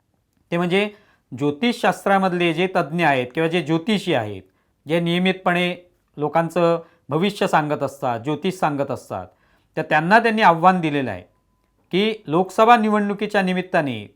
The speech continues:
त्यांनी काही प्रश्नांची जर उत्तरं दिली, अचूक उत्तरं दिली, अचूक त्यांनी भविष्य वर्तवलं त्याचं, तर त्यांना एकवीस लाख रुपयांचं इनाम किंवा बक्षीस देण्यात येईल. आणि त्या संदर्भातल्या बातम्या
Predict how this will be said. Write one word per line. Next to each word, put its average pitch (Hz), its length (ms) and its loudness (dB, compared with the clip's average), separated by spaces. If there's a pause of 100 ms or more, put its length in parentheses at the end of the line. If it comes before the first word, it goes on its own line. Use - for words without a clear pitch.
त्यांनी 165 300 0
काही 190 240 2
प्रश्नांची 185 560 -4
जर 185 80 0
उत्तरं - 360 0
दिली, 147 400 -2 (320)
अचूक 190 280 -4
उत्तरं 185 340 2
दिली, 131 400 -6 (420)
अचूक 202 340 -2
त्यांनी 185 340 0
भविष्य 185 580 0
वर्तवलं 160 560 2
त्याचं, 131 300 -4 (380)
तर 175 60 -4
त्यांना 190 280 4 (100)
एकवीस 220 420 -2
लाख 196 200 8
रुपयांचं 185 560 -2 (280)
इनाम 175 320 4
किंवा 170 240 -2
बक्षीस 147 320 -4
देण्यात 143 340 0
येईल. 92 140 -14 (800)
आणि 127 100 -10
त्या 175 140 6
संदर्भातल्या 196 540 2
बातम्या 180 480 4